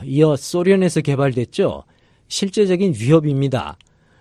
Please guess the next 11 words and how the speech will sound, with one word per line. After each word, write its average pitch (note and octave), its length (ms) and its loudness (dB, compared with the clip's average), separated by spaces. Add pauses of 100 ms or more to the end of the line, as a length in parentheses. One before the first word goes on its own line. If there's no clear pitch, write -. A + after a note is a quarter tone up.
(240)
그런 G3+ 380 2
위협들을 G3 600 2
무시하려 D#3 720 2
해서는 C#3+ 340 -2
안 G#2 160 -4
됩니다. B2 560 -2 (580)
그렇다고 F#3+ 460 2
해서 F3 500 0 (100)
북한 F#3 380 -2
위협의 E3+ 480 0
특성이 B2+ 600 -4